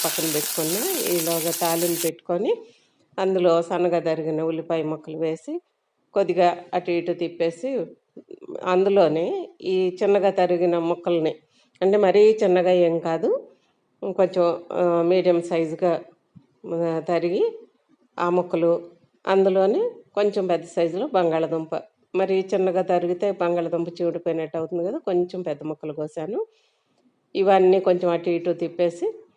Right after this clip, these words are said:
అందులో అల్లం, వెల్లుల్లిపాయ, బాదం పప్పు,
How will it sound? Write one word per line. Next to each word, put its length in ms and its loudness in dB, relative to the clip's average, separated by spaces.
అందులో 680 4
అల్లం, 440 2
వెల్లుల్లిపాయ, 680 2
బాదం 380 0
పప్పు, 560 -6